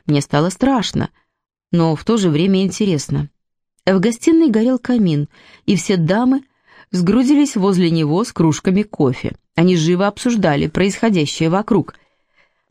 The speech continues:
«Надеюсь, сюда мигрируют морские львы», проговорила Анна Верц. «Ужасно умные твари. Мы могли бы научить их всяким трюкам в саду, и они бы съели немного сардин.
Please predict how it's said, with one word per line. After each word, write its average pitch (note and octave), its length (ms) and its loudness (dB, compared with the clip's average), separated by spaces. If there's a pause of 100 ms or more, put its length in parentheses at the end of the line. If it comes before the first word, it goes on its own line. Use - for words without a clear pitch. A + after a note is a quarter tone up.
«Надеюсь, A#3+ 520 2
сюда A#3+ 340 0
мигрируют B3 720 2
морские A3+ 500 -2
львы», E3 300 -2 (200)
проговорила E3+ 640 0
Анна F3+ 360 0
Верц. C#3+ 400 -4 (400)
«Ужасно C4 500 0
умные D3+ 320 0
твари. D3+ 440 -2 (720)
Мы F#3 220 2
могли F3 320 0
бы F3 120 0
научить E3+ 460 -2
их F3 120 -4
всяким F3+ 400 0
трюкам G#3 420 0
в - 40 -4
саду, E3 480 0 (440)
и - 60 -2
они E4+ 180 4
бы D#4 120 4
съели C#4+ 380 0
немного G3 420 2
сардин. D3+ 580 0